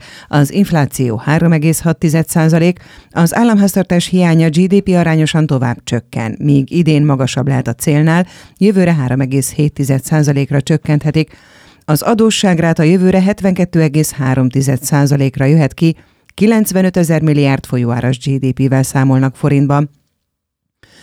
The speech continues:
A fogyasztóvédelem átfogó ellenőrzést indított a légitársaságoknál.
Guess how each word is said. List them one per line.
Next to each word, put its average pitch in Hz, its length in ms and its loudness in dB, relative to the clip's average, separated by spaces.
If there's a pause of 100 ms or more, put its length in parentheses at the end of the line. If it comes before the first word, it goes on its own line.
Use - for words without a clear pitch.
(240)
A 170 160 0
fogyasztóvédelem 196 800 0
átfogó 190 420 0
ellenőrzést 143 720 2
indított 139 460 -2
a 147 40 0
légitársaságoknál. 143 1160 0